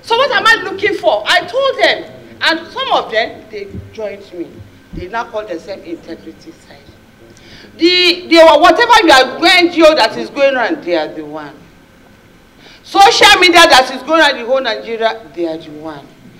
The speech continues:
But I refuse to say it. I want to ask, before you get appointment in this Nigeria, you must have checked everything you have. I didn't school in abroad, I school in Nigeria.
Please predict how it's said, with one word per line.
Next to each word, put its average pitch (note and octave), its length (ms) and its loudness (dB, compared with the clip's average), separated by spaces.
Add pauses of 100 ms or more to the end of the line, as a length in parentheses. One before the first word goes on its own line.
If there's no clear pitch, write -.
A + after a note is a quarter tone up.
(160)
But G#3 180 -2
I G#3+ 40 -6
refuse B3+ 320 -16
to - 100 -20
say G3+ 280 -12
it. - 160 -16 (240)
I D4 160 6
want G#4 160 4
to D#4+ 100 0
ask, A#3+ 400 -2 (180)
before G4+ 680 4
you B3 240 -6
get D4 240 2
appointment B3+ 640 -4
in F3 100 -16
this G#3 180 -14
Nigeria, D#3+ 640 -12 (320)
you A3+ 120 -10
must A3 200 -6
have G#3+ 240 -6
checked - 420 2 (800)
everything B3 460 -8
you E3+ 100 -4
have. D#3+ 280 -12 (1700)
I G#4+ 160 6
didn't C5+ 340 6
school F#4 160 0
in D#4+ 120 6
abroad, A#3+ 640 4
I B3+ 140 4
school D4+ 280 -6
in B3 120 -12
Nigeria. G3+ 760 -2